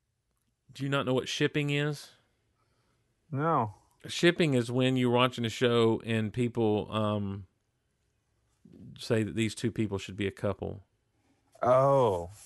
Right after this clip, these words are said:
Speaker 1: Yeah.
Speaker 2: I feel like I'm, uh, I need to learn some of the lingo.
Speaker 1: And then they
Speaker 2: I think
Speaker 1: like, and then they combine their names, so it'd be like the,
Speaker 2: Oh.
Speaker 1: the Man-, Mandoonlorian.
Speaker 2: Mandadoon? Manda-,
Speaker 1: Yeah,
Speaker 2: Mandadoon?
Speaker 1: or Cara DeLorean.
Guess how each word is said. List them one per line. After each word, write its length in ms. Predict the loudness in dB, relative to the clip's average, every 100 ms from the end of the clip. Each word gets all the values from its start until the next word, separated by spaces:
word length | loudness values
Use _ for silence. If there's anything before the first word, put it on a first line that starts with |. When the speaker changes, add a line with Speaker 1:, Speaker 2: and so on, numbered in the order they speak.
| -12
Speaker 1:
Yeah. 120 | -6
Speaker 2:
I 40 | -6
feel 220 | -2 0
like 280 | 2 0 -2
I'm, 260 | -2 -2
uh, 180 | -4 -4 -8 _ _ -20 -20 -8
I 40 |
need 140 | -4 -4
to 80 | -2
learn 320 | -2 -2 -4
some 140 | -6
of 60 | -4
the 80 | -2
lingo. 460 | -2 -2 -4 -6 -2
Speaker 1:
And 140 | 0
then 100 | 2
they 80 | 4
Speaker 2:
I 40 | 4
think 120 | 4
Speaker 1:
like, 200 | 2 0 -2
and 100 | 2
then 100 | 4
they 100 | 2
combine 440 | 0 0 0 0
their 100 | 0
names, 380 | 2 2 0 -2
so 120 | 0
it'd 140 | 0 2
be 140 | 2
like 300 | 4 2 0
the, 100 | 0 0
Speaker 2:
Oh. 460 | -2 -6 -6 -4
Speaker 1:
the 360 | -2 -2 -2 -8 -12 -20 -12
Man-, 500 | -6 -4 -2 -4 -8 -16 -12
Mandoonlorian. 1160 | -6 0 0 0 -2 -2 -2 -2 -4 -2 -2 -2 -4 -6
Speaker 2:
Mandadoon? 460 | -6 -4 -2 -4 -6 _ -8
Manda-, 280 | -6 -6 -4
Speaker 1:
Yeah, 180 | -2 0 0
Speaker 2:
Mandadoon? 180 | 0 -4
Speaker 1:
or 200 | -4 -4 -6 _
Cara 580 | -6 0 0 2 0 -2
DeLorean. 920 | -4 -6 -4 -4 -4 -4 -8 -16